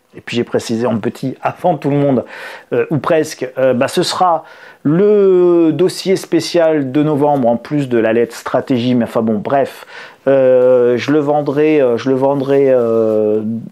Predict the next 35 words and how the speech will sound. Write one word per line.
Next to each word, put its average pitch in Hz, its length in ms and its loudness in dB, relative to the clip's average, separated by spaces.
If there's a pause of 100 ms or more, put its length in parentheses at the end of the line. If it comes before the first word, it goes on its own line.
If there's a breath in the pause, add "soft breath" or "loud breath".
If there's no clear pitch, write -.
(120)
à 131 100 -4
part 160 320 -2
ce - 120 -14
dossier, 131 420 -2
mais 151 160 0
en 127 100 0
tout 117 140 -8
cas, 160 380 0
je 120 180 -2
l'offrirai 139 520 -2 (360 loud breath)
à - 140 -2
tous 185 200 -4
mes 156 220 0
abonnés 156 480 0
à 151 140 0
la 156 80 2
lettre 175 180 0
stratégie. 185 800 -2
Donc, 127 320 -2
comment 190 320 0
investir 160 500 0
dans 123 160 0
les 117 120 2
métavers, 156 640 0
évidemment, 123 500 -2 (340 loud breath)
comment 170 300 2
se 151 180 -2
former 202 560 0
au 165 120 2
métier 147 420 0
pour 160 260 -8
travailler 180 560 0
dans 139 160 0
ces - 160 -2
métavers, 131 560 0